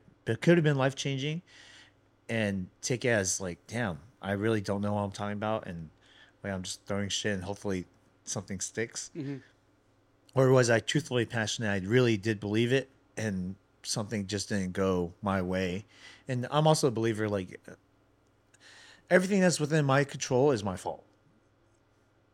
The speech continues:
Speaker 1: You know? So I take it back as, like, "Oh, damn, like, maybe I'm not as good as I thought." But also, I also,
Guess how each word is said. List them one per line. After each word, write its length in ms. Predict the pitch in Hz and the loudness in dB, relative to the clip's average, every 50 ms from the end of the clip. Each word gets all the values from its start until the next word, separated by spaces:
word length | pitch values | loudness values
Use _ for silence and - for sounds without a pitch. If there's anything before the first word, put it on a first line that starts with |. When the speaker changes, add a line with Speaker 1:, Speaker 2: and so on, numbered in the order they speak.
| _ _ _ _ _ _ _ _ _ _ _ - - _ - | _ _ _ _ _ _ _ _ _ _ _ -20 -20 _ -6
Speaker 1:
You 140 | 113 107 | -4 -2
know? 260 | 107 107 120 135 151 - _ - | -2 -2 -2 -2 -4 -8 _ -12
So 420 | - - - 120 113 104 98 - - | -6 -2 0 0 0 0 -2 -2 -4
I 100 | 101 107 | -4 -4
take 220 | 104 - - 120 107 | -2 -2 -2 -2 -2
it 40 | 95 | -2
back 220 | 98 101 95 92 - | -2 -2 -2 -2 -4
as, 140 | 101 95 101 | -6 -6 -6
like, 220 | 101 95 90 92 - | -6 -6 -8 -8 -8
"Oh, 280 | - 170 151 101 85 82 - | -6 -4 -4 -4 -6 -8 -8
damn, 300 | - 135 127 110 92 90 | -4 -2 -2 -2 -2 -4
like, 200 | 92 92 82 78 - _ _ - - - - - - - - _ _ _ _ _ _ _ | -6 -6 -8 -8 -12 _ _ -20 -20 -20 -20 -20 -20 -20 -20 _ _ _ _ _ _ _
maybe 320 | - 98 107 120 123 131 135 | -6 -4 -2 0 2 2 2
I'm 120 | 123 131 | 2 2
not 180 | 135 139 139 127 | 2 2 2 2
as 100 | 104 98 | 0 0
good 140 | - 113 | 0 0
as 140 | 110 104 98 | 0 0 0
I 100 | 98 92 | -2 -4
thought." 380 | 87 - 92 92 90 85 90 - _ _ _ _ | -4 -2 -2 0 0 0 -2 -6 _ _ _ _
But 100 | - 110 104 | -2 2 2
also, 340 | 107 113 113 - 123 113 | 2 2 2 0 0 2
I 180 | 104 101 101 98 | 2 2 2 2
also, 300 | 92 101 - - 110 98 | 0 -2 -6 -10 -10 -12